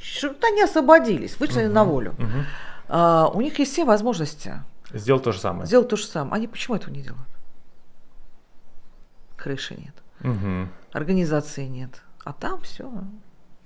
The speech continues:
Speaker 1: все налажено.
Speaker 2: Мгм. Ну и, а, вторая новость. Я пару дней назад смотрел, а, Пашу Каныгина, проект «Продолжение стрелы».
Speaker 1: Прекрасно, прекрасно, с усиками такой.
Speaker 2: Да, а, у него был выпуск про шансон.
Speaker 1: Да.
Speaker 2: Про, про то, как,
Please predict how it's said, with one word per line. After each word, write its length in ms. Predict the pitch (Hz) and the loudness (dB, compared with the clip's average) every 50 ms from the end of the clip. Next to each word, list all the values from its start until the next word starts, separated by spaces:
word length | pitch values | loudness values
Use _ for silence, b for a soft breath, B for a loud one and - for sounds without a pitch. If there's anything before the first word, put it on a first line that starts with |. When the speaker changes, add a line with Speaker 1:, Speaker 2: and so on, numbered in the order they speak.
| - - - - - - | -18 -18 -16 -14 -12 -6
Speaker 1:
все 100 | - 254 | -4 -2
налажено. 400 | 247 214 156 135 131 135 143 139 151 - - - - - - - - - - | 0 0 0 0 0 -2 -2 -2 -4 -2 -2 0 0 0 0 -2 -4 -2 0
Speaker 2:
Мгм. 360 | 143 139 117 127 104 90 90 - - B B B B B B B B B B B - | 0 0 2 2 2 2 0 0 -2 B B B B B B B B B B B 0
Ну 220 | - 131 135 147 - | 4 6 6 6 6
и, 220 | - 139 131 123 | 6 6 6 6
а, 320 | 120 - 123 123 120 117 110 | 6 8 8 8 8 8 6
вторая 360 | - - - 131 160 196 220 | 6 6 6 8 8 10 10
новость. 320 | 208 170 131 113 - - - | 10 8 8 8 6 2 2
Я 320 | 123 143 185 196 180 147 127 127 123 - - 127 107 - - | 4 4 6 4 4 2 -2 -6 -8 -8 -8 -8 -8 -6 2
пару 260 | - 139 156 190 180 147 | 6 6 8 8 8 6
дней 120 | 120 120 | 6 4
назад 300 | 113 113 104 101 104 95 | 4 6 6 6 4 4
смотрел, 540 | - - 110 110 107 - 131 135 143 135 127 | 2 0 -2 -2 0 4 6 6 6 6 6
а, 160 | - - 117 | 4 4 4
Пашу 280 | - - 127 113 - - | 6 6 6 6 6 2
Каныгина, 680 | - 123 110 110 113 110 120 135 147 151 147 131 120 - | 0 2 2 2 2 2 2 2 2 2 2 2 2 0
проект 300 | - 120 110 104 98 - | 0 -2 -2 -2 -2 -4
«Продолжение 520 | - - 98 107 104 98 107 185 175 180 - | -6 -4 -2 0 0 4 8 8 8 8 8
стрелы». 200 | - 175 170 - 143 | 6 6 6 8 8
Speaker 1:
Прекрасно, 480 | 160 165 170 160 - - - 156 156 - | 10 10 8 8 6 4 -4 -4 -2 0
прекрасно, 440 | - 185 185 - 190 175 - 175 | 2 2 4 4 4 4 4 2
с 140 | 147 - - | 0 2 2
усиками 420 | 185 156 - - - - - 170 170 | 0 0 0 -2 -2 0 2 2 4
такой. 440 | - - - 160 - - 165 160 - - | 6 6 6 6 6 4 2 2 0 2
Speaker 2:
Да, 340 | 113 135 117 104 104 98 - - | 6 8 8 10 8 8 6 8
а, 280 | 120 113 110 110 - - | 8 10 10 8 8 6
у 160 | 120 117 120 131 | 4 4 4 6
него 220 | 139 147 208 233 | 6 8 8 8
был 160 | 196 170 127 | 8 6 4
выпуск 480 | 123 120 175 208 - 160 135 - - - | 4 4 4 4 4 2 0 0 0 0
про 220 | - 120 123 147 | 2 4 4 4
шансон. 580 | 147 - - 123 123 113 - - - 95 - - - - - | 4 4 2 2 2 2 2 2 2 0 0 -2 -4 -6 -4
Speaker 1:
Да. 200 | - 175 156 147 | 4 6 6 6
Speaker 2:
Про, 200 | - 151 127 113 | 8 6 4 4
про 200 | - - 127 120 | 4 2 0 2
то, 220 | - - 214 233 | 6 6 6 8
как, 300 | - - 160 175 175 - | 8 8 6 6 6 2